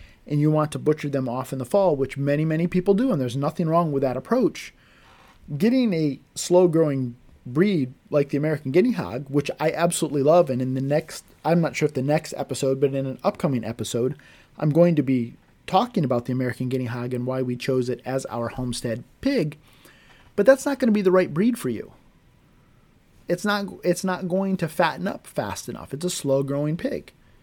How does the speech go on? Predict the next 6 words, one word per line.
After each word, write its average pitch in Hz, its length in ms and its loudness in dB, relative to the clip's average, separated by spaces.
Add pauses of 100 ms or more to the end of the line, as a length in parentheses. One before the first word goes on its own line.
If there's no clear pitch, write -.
(800)
So 190 460 2
if 175 160 2
that's 170 500 -2
your 160 260 4
goal, 139 640 -2 (680)
then 180 320 0